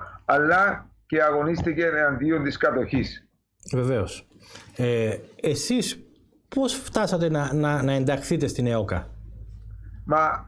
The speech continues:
Speaker 1: αγαπητέ μου, κύριε Σταματόπουλε, όλη η, όλη η Κύπρος εκείνη την περίοδο ήταν εόκα. Πώς εγώ να μείνω έξω; Έστω κι αν ήμουν μαθητής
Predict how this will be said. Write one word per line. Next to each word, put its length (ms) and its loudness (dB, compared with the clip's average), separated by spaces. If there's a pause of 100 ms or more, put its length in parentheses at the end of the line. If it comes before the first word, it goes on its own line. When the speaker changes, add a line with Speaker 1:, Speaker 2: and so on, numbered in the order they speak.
(140)
Speaker 1:
αγαπητέ 640 2
μου, 160 0
κύριε 200 2
Σταματόπουλε, 760 2 (420)
όλη 380 4 (140)
η, 140 2 (140)
όλη 280 4
η 60 0
Κύπρος 440 0
εκείνη 360 2
την 140 0
περίοδο 720 4 (580)
ήταν 360 2
εόκα. 540 2 (440)
Πώς 240 2
εγώ 260 6
να 120 4
μείνω 260 2
έξω; 500 0 (500)
Έστω 340 2
κι 140 -2
αν 200 4
ήμουν 280 2
μαθητής 760 0